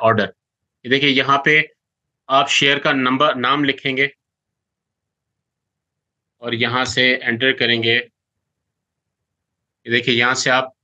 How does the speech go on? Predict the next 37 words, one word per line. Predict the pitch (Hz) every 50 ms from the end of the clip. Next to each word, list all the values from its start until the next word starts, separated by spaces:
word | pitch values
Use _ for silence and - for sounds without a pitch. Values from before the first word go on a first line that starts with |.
| _ _
सिंबल | - - - - - - 135 123 127 135
यहाँ | 131 135 131 131
पे | 135 - 139
लिखें | 127 131 127 - - 139
और | 135 123 123
इस | 117 - -
तरीके | 117 120 113 127 117
से | 117 - 123
लिखेंगे | 113 113 113 - 131 127 131
तो | 131 -
आपके | 123 117 120 - 123
सामने | 113 - 120 117 120 120 120
आ | 117 117
जाएगा | 117 123 120 135 139 - - _ _ _ _ _ _ _ _ _ _ _ -
कि | 156
इस | 175 - 180 175 170 - - -
time | 147 143 156 160 160 -
कितनी | - - 147 - - 143 156 156 156
quantity | 147 - - 143 139 131 - 175 - 147 139
का | - 143
ऑर्डर | - 123 123 127 131 139
sell | 135 - - 131 123 123
की | 117 120 131
उसमें | 123 120 - 135 123
पड़ा | 117 127 123 123
हुआ | 123 127
है, | 127 117
कितनी | 117 120 - - 131 127
quantity | 127 - 127 117 113 113 113 113 127
का | 117 127 117
order | 113 113 123 117
purchase | 113 117 107 - 120 120 117 -
की | - 123
उसमें | 113 - 127 120
पड़ा | 113 - 113 110
हुआ | 110 110
है। | 117